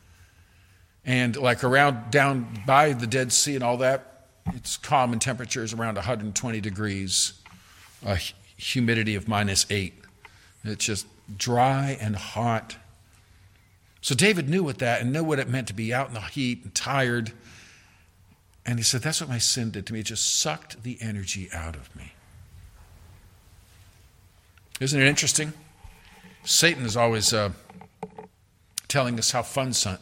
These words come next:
uh, sin is. Our worldly and, and, and lost friends will tell us, "Oh, come on. Oh, you're being a, you're being a, a Pharisee. You're being a legalist. Oh, come on, have some fun."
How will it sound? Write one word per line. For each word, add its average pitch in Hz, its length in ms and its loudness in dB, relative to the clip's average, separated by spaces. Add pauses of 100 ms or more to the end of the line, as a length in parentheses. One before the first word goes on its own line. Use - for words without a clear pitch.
(120)
uh, 104 120 -8
sin 95 240 -2
is. 87 320 -8 (1500)
Our 131 140 6
worldly 135 600 4
and, 104 300 -2
and, 110 220 -6
and 113 180 -2
lost 139 380 4
friends 147 400 -2
will 113 80 -4
tell 127 220 0
us, - 180 0
"Oh, 147 140 -2
come 131 200 -2
on. 127 380 0 (1080)
Oh, 127 280 -2
you're 127 160 2
being 127 240 0
a, 123 180 2
you're 127 160 0
being 123 320 2
a, 110 140 0
a 107 320 -2
Pharisee. 127 600 4
You're 135 160 0
being 135 220 -2
a 127 80 -2
legalist. 117 840 0
Oh, 147 140 2
come 147 240 -2
on, 135 200 0
have 156 260 0
some 123 220 0
fun." 131 540 -2